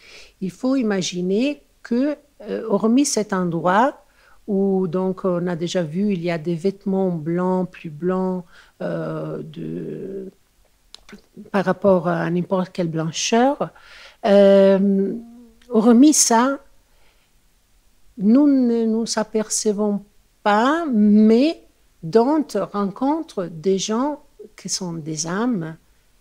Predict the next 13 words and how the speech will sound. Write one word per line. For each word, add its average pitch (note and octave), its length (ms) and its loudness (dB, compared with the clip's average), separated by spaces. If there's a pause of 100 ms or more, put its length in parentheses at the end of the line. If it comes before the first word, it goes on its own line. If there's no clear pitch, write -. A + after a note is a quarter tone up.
(160)
et - 60 -20
qui - 140 -18
sont D#3 160 -8
nus. F3+ 260 -6 (640)
Parce F3 300 -2
que, C#4+ 300 0
disons, A3 540 -2
la F3+ 420 -4
vie G3+ 320 -4
de F3+ 180 -8
l'au-delà, E3+ 640 -2
le, D#3+ 400 -6 (360)
l'é-, F3+ 360 -2